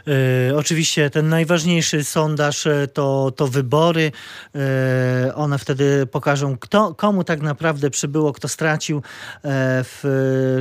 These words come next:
czterech, e, latach, no bo, no bo to jest, e, jednak ten okres, e, całej, e, kadencji. Jak będzie, no będziemy także o tym, e, rozmawiać. Tymczasem, e, za dziś dziękuję.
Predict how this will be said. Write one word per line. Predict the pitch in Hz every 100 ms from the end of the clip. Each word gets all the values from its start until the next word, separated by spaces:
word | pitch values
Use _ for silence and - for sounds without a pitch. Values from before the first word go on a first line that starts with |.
| 120 _
czterech, | - - 160 147 139 -
e, | 135 131 127 127
latach, | 135 151 147 147 135
no | 135 120
bo, | 120
no | 123 120
bo | 113
to | 127
jest, | 127 -
e, | 135 120 - - -
jednak | 139 127 120
ten | 143 131
okres, | 127 131 127 -
e, | 131 123
całej, | - 135 131 131 123 120
e, | 120
kadencji. | - 120 131 147 - - 151 147 - - - -
Jak | 160 156
będzie, | 160 160 151
no | 147
będziemy | 135 143 135 135 135
także | 135 123 127
o | 123
tym, | 123 123
e, | 120 120 120
rozmawiać. | 139 127 127 151 151 127
Tymczasem, | - 117 117 110 113 113
e, | 117 113 113
za | 110 143
dziś | 135 120
dziękuję. | 113 117 - 143 127